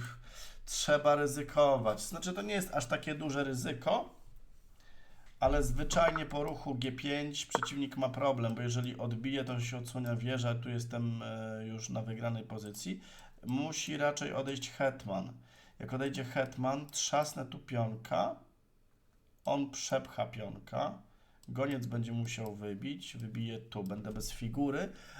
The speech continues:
ale też nie będę miał, e, mocy, żeby dać mu mata.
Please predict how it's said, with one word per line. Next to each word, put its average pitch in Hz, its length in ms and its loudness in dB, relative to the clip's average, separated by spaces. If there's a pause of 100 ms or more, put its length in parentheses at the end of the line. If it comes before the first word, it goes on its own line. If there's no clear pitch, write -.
(120)
ale 117 180 4
też 117 220 0
nie 123 100 0
będę 120 280 2
miał, 120 440 4
e, 117 260 2
mocy, 123 420 0
żeby 117 200 0
dać 117 260 -4
mu 120 120 4
mata. 110 420 2